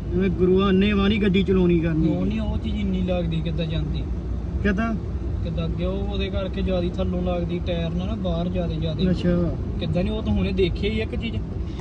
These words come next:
Speaker 1: ਨਾ।
Speaker 2: ਉਹ ਚੀਜ਼ ਕਰਕੇ। ਬਾਕੀ ਇਹ ਤੈਨੂੰ ਮੈਂ ਕਹਿਣ ਲੱਗਾ ਵੀ ਟਾਇਰਾਂ 'ਚ ਹੁਣ ਬਹੁਤ ਸਹੀ ਆ, ਜਾ ਹੀ ਲੈਣ ਪਿੱਛੇ, ਉਹ ਪਿੱਛੇ ਹੀ ਆ। ਗੱਲ ਇਹ ਆਉਂਦੀ ਵੀ ਹੁਣ ਟਾਇਰ ਬਿਲਕੁਲ ਸਹੀ ਚੱਲਣ ਦੇ, ਨਾ ਕੋਈ ਹਵਾ, ਨਾ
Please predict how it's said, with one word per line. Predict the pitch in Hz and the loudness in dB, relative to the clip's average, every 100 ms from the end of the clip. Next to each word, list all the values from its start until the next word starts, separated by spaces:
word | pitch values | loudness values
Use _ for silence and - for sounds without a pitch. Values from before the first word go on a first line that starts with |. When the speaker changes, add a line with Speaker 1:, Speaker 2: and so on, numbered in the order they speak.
| - 170 | -6 -2
Speaker 1:
ਨਾ। | 170 170 156 147 - - - - - - 165 | 0 0 -2 -4 -6 -6 -6 -6 -6 -6 -4
Speaker 2:
ਉਹ | 170 180 | -4 -2
ਚੀਜ਼ | 180 175 | -4 -4
ਕਰਕੇ। | 165 160 151 156 156 - - - | -4 -4 -6 -6 -6 -6 -8 -4
ਬਾਕੀ | 170 170 165 180 180 | 0 0 -2 -2 -2
ਇਹ | |
ਤੈਨੂੰ | 190 202 | -2 -4
ਮੈਂ | 196 | 0
ਕਹਿਣ | 190 165 185 | 0 0 2
ਲੱਗਾ | 180 180 | 2 2
ਵੀ | 226 - | 2 0
ਟਾਇਰਾਂ | 196 180 180 180 | 0 0 0 0
'ਚ | 180 | 0
ਹੁਣ | 175 170 170 | -2 0 -2
ਬਹੁਤ | 151 165 208 196 | -2 -4 -6 -4
ਸਹੀ | 156 170 185 | -4 -2 -2
ਆ, | 180 | 0
ਜਾ | 180 185 | 0 0
ਹੀ | 208 | 0
ਲੈਣ | 208 92 87 | -2 -4 -4
ਪਿੱਛੇ, | 90 90 92 | -6 -6 -4
ਉਹ | 87 180 | -6 -4
ਪਿੱਛੇ | 180 - | -6 -6
ਹੀ | 98 - | -6 -4
ਆ। | - - - - - - 170 | -6 -6 -6 -6 -4 -2 0
ਗੱਲ | 175 180 180 | 0 0 0
ਇਹ | 190 214 | 0 -2
ਆਉਂਦੀ | 208 196 - | -2 -2 -2
ਵੀ | 233 | 0
ਹੁਣ | 220 208 196 | 2 2 2
ਟਾਇਰ | - 180 180 | 4 4 2
ਬਿਲਕੁਲ | 175 214 240 240 247 | -2 -2 -2 -2 -2
ਸਹੀ | 185 165 185 | 0 0 0
ਚੱਲਣ | 196 175 160 | 0 0 0
ਦੇ, | 180 | 0
ਨਾ | 202 196 | 0 0
ਕੋਈ | 180 185 | 0 2
ਹਵਾ, | 190 165 156 | 2 2 0
ਨਾ | 175 | 0